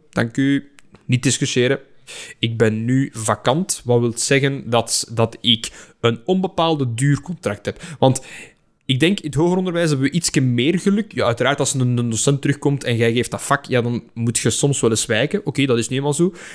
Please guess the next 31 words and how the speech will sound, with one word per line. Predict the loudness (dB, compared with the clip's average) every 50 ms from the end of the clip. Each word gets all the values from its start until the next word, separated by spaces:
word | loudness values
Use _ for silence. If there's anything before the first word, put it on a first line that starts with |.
| -20 -12
Maar | -4 0 0
ik | 0 2
denk | 0 0 0
dat | 0 0 -2 -2 -6 -2
het | -4 -4 -4 -4
heel, | -4 2 2 2 2 2 0
dat | -2 -4 -4
het | -4 -6 -6
veel | -8 -6 -4 0 0 2 2
brutaler | 0 0 -2 -2 -2 0 0 0 0 2 0 0 0
is | 0 0 0 0 0 -2 -4 0
om | 2 2 2 2 0 -2 -6 -8 -10
werk | -10 -2 2 2 2 2 0
te | -4 -2
vinden | 0 2 2 2 0 -2 0
in | 0 0
het | 0 0 -2 -2
middelbaar | -2 0 0 0 0 0 0 0 0 0 0 -2 -6 -10 -16 -20 -20 -20 -14 -4
en | -2 -2 0
hoe | 2 2 2 2
snel | 2 0 0 0 0
dat | 0 0 -2
je | -2 0
daar | 2 2 2 2 2
van | 0 0
school | 0 0 -2 0 2 2 2 2
soms | 2 0 -6 -6 -6 -6
k-, | -8 -10 -8
moet | -4 -4 -2 -2 -4 -8 _
kunnen | 2 4 4 4 2 0
veranderen. | -4 -6 -6 -6 -8 -6 -6 -8